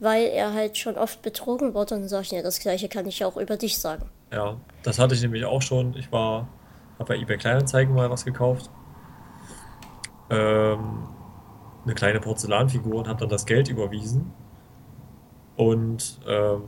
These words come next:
Speaker 2: dann kam die Porzellanfigur nicht an
Speaker 1: Hm.
Speaker 2: und der Nutzer war aus dem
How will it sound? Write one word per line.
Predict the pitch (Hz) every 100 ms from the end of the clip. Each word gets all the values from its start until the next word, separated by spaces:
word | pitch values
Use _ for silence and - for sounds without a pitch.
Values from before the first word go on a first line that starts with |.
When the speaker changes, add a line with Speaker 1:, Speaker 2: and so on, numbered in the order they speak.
| -
Speaker 2:
dann | 95 110 120 123 127 - - - - -
kam | 110 110 113
die |
Porzellanfigur | 113 110 113 104 127 139 139 143
nicht | 135 - - -
an | - 120
Speaker 1:
Hm. | 147 208 196
Speaker 2:
und | 117 113
der | 107 -
Nutzer | 147 - 131 127
war | 113 113 117 120 -
aus | 117 113
dem | 117 110 107